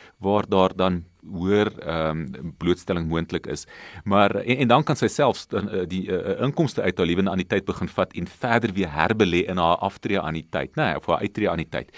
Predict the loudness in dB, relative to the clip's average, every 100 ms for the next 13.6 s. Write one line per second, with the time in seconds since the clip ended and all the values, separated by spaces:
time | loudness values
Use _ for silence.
0 | -18 -16 -16 -6 2 4 4 4 0 0
1 | -2 -4 2 4 2 0 -2 -2 -2 -2
2 | -2 -2 -2 -2 0 0 0 -2 -4 -4
3 | -6 -12 -16 -14 -12 -8 -6 -4 -4 -2
4 | -2 -2 -2 -2 -2 2 2 2 -2 -4
5 | -12 -20 -20 -20 -10 -4 -4 -2 -2 0
6 | -2 0 0 -2 -2 -2 -4 _ -4 -2
7 | -2 -6 -4 -6 -2 -2 -2 -6 -6 -6
8 | -6 -6 -8 _ _ _ -8 -6 -4 -6
9 | -4 -2 2 2 2 2 2 2 -2 -8
10 | -6 -4 -4 -4 -2 0 2 2 2 0
11 | -2 -4 0 0 2 -2 0 0 0 -2
12 | -12 -20 -8 -6 -6 -10 -8 -4 0 0
13 | -2 -6 -6 -4 -6 -6